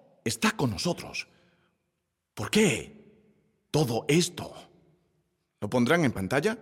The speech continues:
Bien. <laughs> Sucede todo esto. ¿Dónde están todas las maravillas que nos contaban nuestros padres? Ha-, hagan preguntas, hagan una lista, ¿sí? Una pequeña lista para Dios, ¿bien? Solo, ¿por qué mi hija tiene problemas en la escuela? ¿Y por qué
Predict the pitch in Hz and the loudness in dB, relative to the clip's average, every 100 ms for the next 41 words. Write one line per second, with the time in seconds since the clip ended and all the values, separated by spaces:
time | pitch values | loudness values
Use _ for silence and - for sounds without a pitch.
0 | - 123 127 - - - _ _ _ _ | -6 -4 -4 -6 -20 -20 _ _ _ _
1 | _ _ _ - - - - _ _ _ | _ _ _ -18 -16 -18 -20 _ _ _
2 | _ _ _ _ _ - 147 185 98 113 | _ _ _ _ _ -4 0 0 0 -6
3 | - - - - _ _ - 233 175 110 | -8 -12 -16 -20 _ _ 2 4 4 -2
4 | 85 - - _ _ 143 - 196 160 117 | -10 -16 -20 _ _ -4 0 0 0 -2
5 | - 196 185 135 117 127 117 135 123 - | -2 0 0 -4 -4 -2 -2 -2 -4 -2
6 | 117 117 120 127 113 107 - 95 117 101 | -6 -4 -4 -4 -4 -6 -10 -8 -8 -8
7 | - 202 - 208 208 208 156 139 160 - | -4 -2 -2 -2 0 0 2 0 2 0
8 | - 156 160 135 135 139 - 165 - - | -2 0 2 2 0 -2 -4 -6 -6 0
9 | 147 151 160 151 151 - - 82 92 - | 0 2 -2 -2 -2 -4 -6 -8 -8 -2
10 | 147 185 - - - 180 160 - 160 226 | -2 -2 -8 -16 0 2 2 0 -2 2
11 | 220 123 - - 143 165 156 151 151 117 | 4 2 -2 -4 -2 0 -2 -2 -2 -4
12 | 110 165 123 117 92 - - 151 135 80 | 0 0 0 -4 -8 -10 0 0 2 -4
13 | - 165 - - - 226 147 117 | -6 -6 -4 -4 2 4 4 0